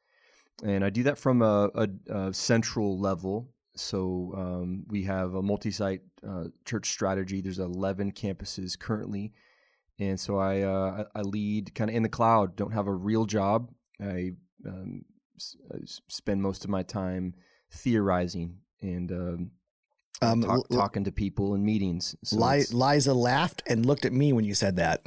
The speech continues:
Speaker 1: <laughs>
Speaker 2: I'm not sure why she, I'm not sure
Speaker 1: Oh,
Speaker 2: why she
Speaker 1: man,
Speaker 2: did
Speaker 1: it's,
Speaker 2: that.
Speaker 1: it's, it's actually really true. It's really true.
Speaker 2: <laughs>
Speaker 1: Um, so I've done that for twenty years. Uh,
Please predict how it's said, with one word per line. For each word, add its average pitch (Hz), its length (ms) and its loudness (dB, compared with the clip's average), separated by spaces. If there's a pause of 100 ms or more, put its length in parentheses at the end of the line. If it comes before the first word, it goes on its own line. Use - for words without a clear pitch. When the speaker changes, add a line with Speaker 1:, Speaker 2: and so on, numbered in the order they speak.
(120)
Speaker 1:
<laughs> - 760 2
Speaker 2:
I'm 113 160 0
not 117 120 0
sure 117 220 0
why 117 280 2 (260)
she, 131 100 6
I'm 123 80 0
not 127 240 4
sure 107 160 6
Speaker 1:
Oh, 127 60 6
Speaker 2:
why 127 120 4
she 123 120 4
Speaker 1:
man, - 80 4
Speaker 2:
did 131 180 4
Speaker 1:
it's, 117 120 6
Speaker 2:
that. 113 120 2
Speaker 1:
it's, 98 100 -2 (100)
it's 101 140 -2
actually 101 280 -2
really 92 280 0
true. 85 280 -2 (200)
It's - 140 -10
really 87 240 2
true. - 220 2 (560)
Speaker 2:
<laughs> 170 60 2
Speaker 1:
Um, 110 540 2 (1080)
so 143 260 8
I've 139 120 6
done 147 160 8
that 147 200 8
for 135 280 0
twenty 139 440 4
years. 143 680 2
Uh, 117 540 4